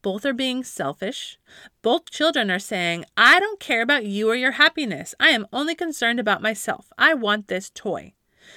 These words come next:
My happiness depends on possessing it, and I will have it and be happy regardless of what, what it means to you.'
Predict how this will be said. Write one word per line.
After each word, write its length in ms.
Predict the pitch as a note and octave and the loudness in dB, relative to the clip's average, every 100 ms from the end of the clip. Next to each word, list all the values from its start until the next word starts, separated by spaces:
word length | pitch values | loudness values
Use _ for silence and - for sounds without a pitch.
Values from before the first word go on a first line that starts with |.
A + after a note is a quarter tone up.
| - _ _ | -20 _ _
My 400 | F#3 F#3 B3 G#4 E4 | -8 2 4 4 2
happiness 500 | A3 F3+ F3 E3 - | 0 0 -4 -6 -8
depends 580 | G3+ - F3+ F3 F3+ - | -12 -10 -10 -8 -10 -12
on 200 | E3+ D#3+ | -12 -12
possessing 520 | F#3+ G3+ B3+ A#3 - A2 | -8 0 2 2 -2 -14
it, 140 | - | -12
and 120 | F#3 | 4
I 100 | C#4 | 6
will 140 | F4+ A#3 | 6 2
have 260 | - E3 | -2 0
it 200 | C4 - - - - | 2 0 -4 -18 0
and 180 | A#3+ A3 | 0 0
be 120 | A3 | -4
happy 440 | - F4+ - C4 D4 | 2 2 2 -6 -8
regardless 500 | E4 C#4 G#3+ G#3+ C4+ | -4 2 2 2 -2
of 80 | D4+ | 0
what, 240 | F4 G4 | 2 2
what 140 | A#3+ F4 | 4 4
it 80 | D#4+ | 6
means 320 | F#4 B3 - | 4 4 -2
to 100 | B3+ | -2
you.' 280 | G3 - | -2 -4